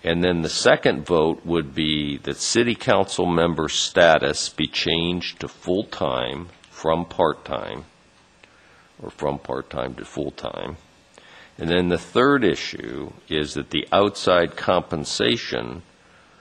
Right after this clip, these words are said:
for full-time city council members should not be limited.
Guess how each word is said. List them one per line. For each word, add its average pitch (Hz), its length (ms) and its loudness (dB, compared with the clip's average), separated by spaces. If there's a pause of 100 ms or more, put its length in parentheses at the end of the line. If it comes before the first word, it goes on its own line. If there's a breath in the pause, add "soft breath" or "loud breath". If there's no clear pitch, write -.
(240 soft breath)
for 76 540 2
full-time 92 680 4
city 82 300 -2
council 87 460 -2
members 76 680 -2
should - 420 -12
not 73 320 -4
be 58 80 -8
limited. 71 540 -8